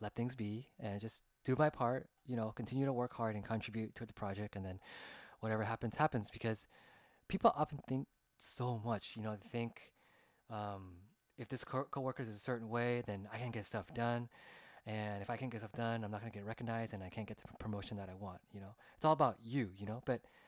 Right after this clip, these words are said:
sometimes when you deal with people that you don't like, it's often a reflection, like, of yourself, right? So for example, if,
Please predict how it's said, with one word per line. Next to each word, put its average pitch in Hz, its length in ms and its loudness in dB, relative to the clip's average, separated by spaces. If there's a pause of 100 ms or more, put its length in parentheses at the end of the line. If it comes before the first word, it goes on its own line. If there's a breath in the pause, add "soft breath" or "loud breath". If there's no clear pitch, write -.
(420 loud breath)
sometimes 120 520 2
when 113 240 -4
you 120 80 -2
deal 131 180 2
with 147 140 2
people 139 200 -8
that 117 120 0
you 117 80 -4
don't 107 220 -2
like, 110 440 -2 (160)
it's - 300 -8 (880 soft breath)
often 151 480 2
a 123 40 -10
reflection, 120 640 -2
like, 101 300 -6
of 107 100 -8
yourself, 101 480 2
right? 113 160 -2 (420 soft breath)
So - 160 4
for 156 120 6
example, 127 520 4
if, 107 600 -4